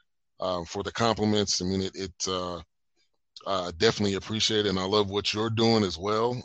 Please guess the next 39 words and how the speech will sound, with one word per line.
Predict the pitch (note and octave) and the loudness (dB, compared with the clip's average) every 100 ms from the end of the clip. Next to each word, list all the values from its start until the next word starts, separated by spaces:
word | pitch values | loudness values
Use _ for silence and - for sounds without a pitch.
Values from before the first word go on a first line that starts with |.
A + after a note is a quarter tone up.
| - | -8
Um, | F#2+ F#2 F#2 | -4 -2 -2
and, | E2+ F#2+ | -4 -4
and | F2+ F#2 F#2 F2+ - - | -4 -4 -4 -6 -6 -4
especially | - A2+ - G2 | 0 0 0 -4
what | - | -6
you | G#2 | -2
guys | G2 F2+ | -2 -2
do | E2+ G#2 | -6 -2
on, | F#2+ F#2+ | 0 0
uh, | F#2 F2 - | -2 -6 -4
Third | G#2 F#2 | -2 -2
and | F2+ | -4
Three. | G#2+ G#2+ G#2+ - - _ _ _ _ | -2 -4 -4 -10 -20 _ _ _ _
And, | G2 G2 | -4 -2
uh, | F#2+ F#2 | 0 -2
would | F#2 | 0
love | G#2+ G#2+ | 0 0
to | G2 | 2
come | A2+ A2 | 4 6
on | G#2+ | 6
again | G2+ G2 A2+ A#2 | 4 2 4 4
and | G2 | 4
come | - A#2 | 4 6
on | A2+ G#2 | 6 4
Third | A#2+ A#2 | 2 2
and | G#2+ G#2 | 2 -2
Three | A#2+ A#2+ F2+ - | -4 -4 -6 -8
one | F2+ F#2 | -4 -2
day | F#2+ F2+ | 0 -2
if | - | -6
you | F#2+ | -6
guys | F#2+ F#2 F2+ | -4 -4 -4
have | G2 F#2 F2 | -2 -4 -4
a | F2+ E2+ E2 | -8 -8 -6
guest | G2 - F#2+ | -6 -4 -4
on | F2+ | -4
that | F#2+ F#2 | -4 -4
show | - F#2+ F2 | -4 -4 -6
too. | G2+ F2 | -8 -10